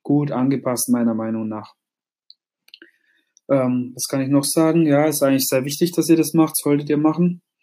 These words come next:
Kann ich euch empfehlen. Ja, mich würde einfach mal freuen zu hören, wo ihr grad steht im Business, ähm, welche Fragen ihr habt, welche Probleme und, ähm, ja, was für Podcasts ich noch so raushauen soll.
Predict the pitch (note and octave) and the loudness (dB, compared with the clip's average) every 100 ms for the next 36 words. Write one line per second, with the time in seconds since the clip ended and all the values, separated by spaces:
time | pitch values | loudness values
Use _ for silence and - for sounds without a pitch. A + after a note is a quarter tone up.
0 | - _ C#3+ C#3+ C#3+ C3+ C#3 - D3 D#3+ | -20 _ 0 2 4 2 0 0 2 2
1 | D#3+ _ _ _ _ _ - B2 D3 D3 | 0 _ _ _ _ _ -6 -2 0 0
2 | - D3 C#3 C3+ D3 C#3+ C#3 C3+ - _ | -2 2 2 2 2 4 2 -2 -6 _
3 | _ _ A#2 - C3+ C#3 D3 D3 C#3+ C#3+ | _ _ -14 -4 -2 0 -2 -2 -4 -4
4 | C3 C3+ C#3 C3 C3 C3 B2+ B2 - - | -2 -2 -2 -2 -2 -2 -2 -4 -4 -2
5 | D3 D3 D3 C#3+ C3+ C#3 C3+ C3 - B2 | 0 0 -2 -4 -4 -4 -4 -8 -10 -12
6 | A#2 A2+ A2+ A#2+ A#2+ B2+ B2+ B2+ C3+ B2+ | -10 -10 -4 -4 -2 -4 -2 0 2 0
7 | B2+ B2 - A#2+ A#2 A2+ C3 B2 B2+ C3 | -2 -4 -4 -4 -4 -6 -6 -2 -2 -2
8 | C3 B2+ B2 A#2+ A#2+ A#2 - A2 A2 G#2 | -4 -4 -2 0 2 0 -4 -8 -8 -6
9 | A2+ A#2+ A#2+ C3+ C3 - C#3+ B2+ B2 D3 | -4 -4 -4 -6 -8 -14 -6 -6 -4 -6
10 | C#3+ C#3+ - C#3+ C#3+ C#3 - C#3 C3 C3+ | -4 -6 -2 -4 -2 -6 -6 -8 -6 -4
11 | B2+ C3 C#3+ C3+ C3 B2 A#2+ A#2+ | -2 0 0 -2 -4 -4 -4 -6